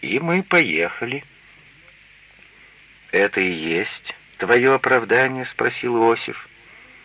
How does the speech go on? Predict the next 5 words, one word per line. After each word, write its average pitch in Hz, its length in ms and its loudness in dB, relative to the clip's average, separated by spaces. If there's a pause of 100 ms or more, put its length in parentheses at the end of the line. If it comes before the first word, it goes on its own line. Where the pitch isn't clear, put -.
(880)
«Господин», — 90 880 -4 (560)
ответил 101 540 0
Иуда, — 107 480 -4 (520)
«если 151 560 0
мой 147 400 4